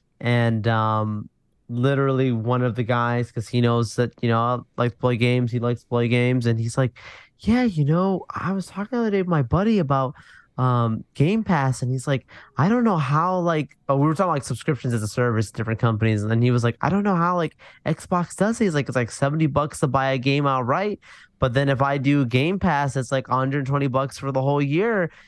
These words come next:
He's like, "There, you know, I just do that and I just wait." He's like, "I'm saving myself tons of seven hundred bucks in theory if I buy just ten games in the year or whatever," you know? And, um, I was like, "Yeah, it's true," you know, but he's like,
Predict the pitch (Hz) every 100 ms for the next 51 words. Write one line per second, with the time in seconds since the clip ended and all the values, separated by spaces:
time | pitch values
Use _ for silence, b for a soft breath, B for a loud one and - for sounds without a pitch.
0 | B - 156 160 139 120 135 139 - 135
1 | 135 131 123 123 127 - _ _ 127 123
2 | 117 135 208 175 139 123 113 117 147 202
3 | 143 120 - 117 113 110 139 127 123 120
4 | 117 120 120 107 - - 139 151 139 131
5 | - 147 151 170 180 170 - - 151 123
6 | 135 127 127 113 127 123 120 - 135 127
7 | 135 147 151 165 160 175 - 190 143 123
8 | 117 110 104 - B B B - 123 120
9 | 123 139 131 - 120 120 120 120 113 110
10 | 107 104 _ _ - 123 117 135 381 277
11 | - - 190 381 165 147 139 143 139 135